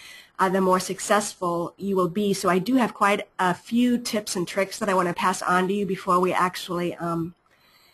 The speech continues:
do any searching. Um, as I said, um, Heritage Quest Online contains digitized images of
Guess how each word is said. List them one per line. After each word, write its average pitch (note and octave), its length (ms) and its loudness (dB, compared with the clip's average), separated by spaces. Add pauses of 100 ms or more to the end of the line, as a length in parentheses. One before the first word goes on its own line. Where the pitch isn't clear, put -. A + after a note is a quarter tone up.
(240)
do G3+ 200 2
any F#3 200 6
searching. F#3+ 800 -2 (1500)
Um, F#3+ 300 6
as A#3 220 6
I C4 100 4
said, A3+ 760 4 (220)
um, F3+ 560 6 (2000)
Heritage A3 340 4
Quest C4 240 0 (100)
Online G3+ 440 4
contains F#3 480 -2
digitized B3 920 0
images F3 560 2
of F3+ 140 -4